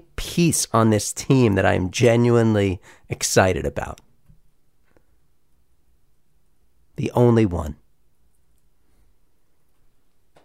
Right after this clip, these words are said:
He's number two in the league in blocks per game right now,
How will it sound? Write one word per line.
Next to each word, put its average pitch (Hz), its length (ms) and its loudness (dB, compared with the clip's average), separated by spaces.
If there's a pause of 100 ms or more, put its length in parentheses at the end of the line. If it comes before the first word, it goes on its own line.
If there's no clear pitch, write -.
(220)
He's 135 200 0
number 135 240 4
two 196 360 4
in 117 80 6
the 107 60 2
league 101 280 0
in 92 100 -2
blocks 110 460 2
per 95 200 -2
game 107 280 -2
right - 180 -10
now, 73 300 -8